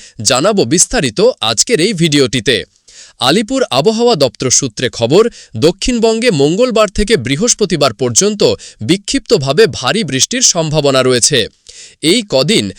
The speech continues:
প্রায় সব জেলাতেই বজ্রবিদ্যুৎ সহ ঝড় বৃষ্টির সতর্কতা জারি করা হয়েছে। জোড়া ঘূর্ণাবর্তের প্রভাবে রাজ্য জুড়ে বইবে দমকা ঝড়ো হাওয়া, যার গতিবেগ থাকতে পারে ঘন্টায় তিরিশ থেকে পঞ্চাশ কিলোমিটার পর্যন্ত।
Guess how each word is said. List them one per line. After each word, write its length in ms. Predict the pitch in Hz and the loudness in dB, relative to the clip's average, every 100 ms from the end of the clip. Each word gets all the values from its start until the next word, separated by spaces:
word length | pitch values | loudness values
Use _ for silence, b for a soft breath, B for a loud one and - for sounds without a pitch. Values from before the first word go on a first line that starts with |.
| B | B
প্রায় 240 | - 160 160 | -2 0 2
সব 240 | - 190 214 | 0 0 0
জেলাতেই 500 | 131 147 214 220 131 87 b 110 | 0 0 0 0 -2 -2 b -4
বজ্রবিদ্যুৎ 720 | 131 147 202 240 170 147 156 - | 0 0 0 -2 -2 -4 -2 -2
সহ 220 | - 123 214 | -2 0 0
ঝড় 320 | - 120 190 170 | -2 0 -2 -2
বৃষ্টির 400 | 127 - 233 262 | -4 -4 -2 -2
সতর্কতা 560 | - 156 147 123 127 226 | -2 -2 -2 -2 -2 0
জারি 240 | 160 131 | 0 0
করা 220 | 123 123 | 0 0
হয়েছে। 360 | 120 131 104 135 101 _ _ B B B 110 | 0 0 0 -2 -2 _ _ B B B -4
জোড়া 320 | 113 160 247 | 0 2 2
ঘূর্ণাবর্তের 720 | 147 147 160 185 151 143 139 | 0 -2 0 0 0 0 -4
প্রভাবে 420 | 101 117 123 151 220 240 B B | -4 -4 -2 2 2 0 B B
রাজ্য 320 | 127 135 123 226 | -2 0 -2 -2
জুড়ে 220 | 208 202 | 0 0
বইবে 320 | 123 131 143 220 | 2 0 2 2
দমকা 400 | 131 127 127 233 | 2 0 0 -2
ঝড়ো 300 | 143 139 240 | 0 0 0
হাওয়া, 320 | 202 127 123 85 B B | 2 0 0 -2 B B
যার 240 | 110 143 139 | -2 0 0
গতিবেগ 440 | 117 147 247 233 - | -2 -2 0 0 0
থাকতে 300 | - 120 147 | -4 -6 -4
পারে 240 | 117 127 208 220 B - | 0 2 0 -2 B -10
ঘন্টায় 480 | 113 147 180 240 196 | -4 -2 0 0 0
তিরিশ 280 | 170 202 254 | -2 0 0
থেকে 220 | - 143 247 214 | -2 -4 -4 0
পঞ্চাশ 360 | 156 156 254 - | -2 0 -2 -2
কিলোমিটার 460 | 139 127 135 233 220 | 0 -2 0 -2 -2
পর্যন্ত। 460 | 160 131 135 120 | -2 0 -2 0